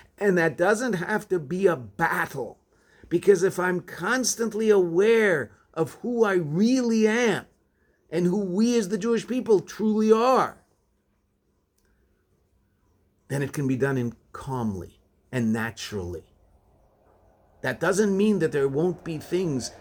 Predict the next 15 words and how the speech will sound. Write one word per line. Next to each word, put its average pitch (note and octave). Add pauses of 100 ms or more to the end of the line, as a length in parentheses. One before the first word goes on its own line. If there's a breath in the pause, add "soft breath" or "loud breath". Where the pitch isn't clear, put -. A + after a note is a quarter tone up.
that B2
require D#3
a D#3+
tremendous D#3+
amount D#3+
of C#3
effort. - (1080)
It A#2+
might C3+
be G3
taking C#3
care E3
of D#3
a D#3
garden E3